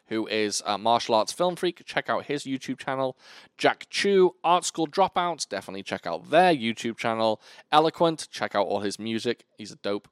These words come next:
uh, instrumental hip-hop producer. James Glennie, Don Jitsu,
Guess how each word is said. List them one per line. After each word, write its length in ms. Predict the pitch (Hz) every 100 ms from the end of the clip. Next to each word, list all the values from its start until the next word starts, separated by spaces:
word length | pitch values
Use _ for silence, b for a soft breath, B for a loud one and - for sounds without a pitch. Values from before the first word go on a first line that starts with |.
| -
uh, 360 | 92 92 95 -
instrumental 480 | 110 - 101 92 90
hip-hop 380 | 139 - 131 -
producer. 480 | 135 131 - 143 135 B B B B
James 320 | - 208 196
Glennie, 420 | - 160 160 160 143
Don 360 | 139 170 156
Jitsu, 580 | - 143 - - 135 135